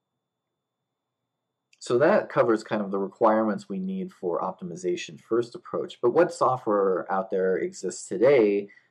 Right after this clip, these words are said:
that covers distribution modeling? There are some very nice full-featured open source software packages that currently exist today for distribution network analysis,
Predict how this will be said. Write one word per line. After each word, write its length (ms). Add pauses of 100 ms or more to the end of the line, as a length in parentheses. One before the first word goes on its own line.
(140)
that 160
covers 580
distribution 580
modeling? 680 (400)
There 120
are 60
some 220
very 240
nice 320
full-featured 640
open 260
source 340
software 340
packages 560
that 120
currently 440
exist 340
today 320
for 140
distribution 640
network 300
analysis, 720